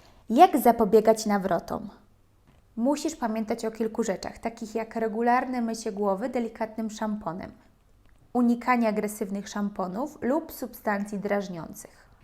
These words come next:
dbanie o równowagę nawilżenia skóry głowy, unikając nadmiernej suchości lub tłustości, unikanie stresu i czynników, które mogą wywoływać pogorszenie łupieżu,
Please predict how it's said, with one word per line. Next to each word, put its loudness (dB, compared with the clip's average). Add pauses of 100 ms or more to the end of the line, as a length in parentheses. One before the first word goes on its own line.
(180)
dbanie 8
o 6
równowagę 4
nawilżenia 0
skóry -2
głowy, -2
unikając -2
nadmiernej 0 (180)
suchości -6
lub 0
tłustości, -4 (580)
unikanie 0
stresu -2
i -8
czynników, -4
które -2
mogą 0
wywoływać 0
pogorszenie -4
łupieżu, -8